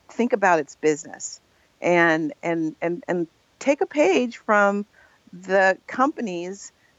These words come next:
and organizations that are getting it right. Disneyland is getting it right. Cruise ships are getting it right.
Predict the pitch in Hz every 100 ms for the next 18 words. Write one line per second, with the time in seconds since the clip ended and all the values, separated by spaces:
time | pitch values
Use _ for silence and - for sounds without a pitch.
0 | _ _ 180 185 196 190 185 190 254 240
1 | 202 175 165 180 165 190 247 285 - _
2 | _ 185 240 302 480 427 180 143 156 156
3 | 120 139 - - - _ _ _ _ _
4 | _ _ - 285 392 - 175 - 156 131
5 | - - 80 85 -